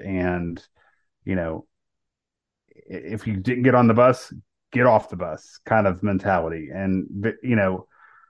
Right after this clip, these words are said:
it's, I'm tired. I'm tired, I'm tired, I'm tired of churches, or not churches, just the church getting a bad name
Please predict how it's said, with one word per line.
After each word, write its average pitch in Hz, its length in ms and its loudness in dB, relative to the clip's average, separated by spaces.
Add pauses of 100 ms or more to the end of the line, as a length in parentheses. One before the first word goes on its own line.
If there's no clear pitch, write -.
(1500)
it's, 139 300 2 (540)
I'm 127 140 4
tired. 139 640 6 (2250)
I'm 113 80 -8
tired, 113 300 2
I'm 101 100 -4
tired, 98 220 -2
I'm 90 100 -6
tired 113 360 -10 (640)
of 98 180 -4
churches, 98 800 -4 (720)
or 101 260 -4
not 120 200 0
churches, - 420 -8
just 120 260 -2
the 104 80 -4
church 107 360 -4
getting 95 180 -4
a 85 60 -6
bad 92 260 -2
name 87 380 -6